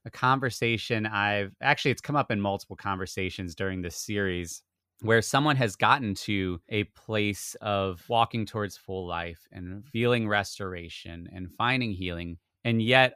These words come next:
often still having moments where the past or the pain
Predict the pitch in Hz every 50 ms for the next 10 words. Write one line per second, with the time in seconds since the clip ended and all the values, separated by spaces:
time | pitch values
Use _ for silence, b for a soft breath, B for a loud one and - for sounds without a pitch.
0 | _ - 135 143 156 151 - - 139 123 - - - 131 117 107 - - 120 117
1 | 117 113 110 101 95 95 98 101 104 101 101 92 87 85 - - - 104 95 95
2 | 92 92 90 90 85 92 101 107 - - - - 120 117 113 110 107 98 - -
3 | - _ 117 107 98 92 - - - - 120 117 113 110 107 107 104 101 101